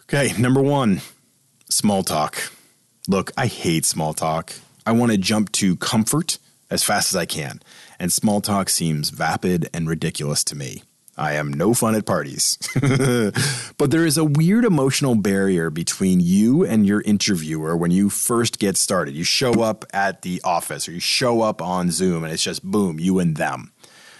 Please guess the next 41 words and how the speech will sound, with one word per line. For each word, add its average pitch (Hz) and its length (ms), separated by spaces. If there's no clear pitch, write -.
They're 170 420
thinking 127 400
to 98 40
themselves, 85 680
okay, 120 160
so 120 120
put 156 140
yourself 165 300
in 135 40
the 123 60
shoes 113 240
of 95 60
the 92 80
interviewer. 76 440
They're 185 300
thinking 143 320
to 107 60
themselves, 80 720
"I 95 120
have 95 120
to 87 80
be 80 140
in 82 100
charge 233 520
and - 80
professional, 160 580
buttoned 131 400
up 139 200
and 90 120
to 82 60
the 78 80
point. 151 500
I 123 80
need 120 100
to 101 80
be 92 160
in - 80
control, 156 600
blah, 98 180
blah, 92 100
blah," 85 260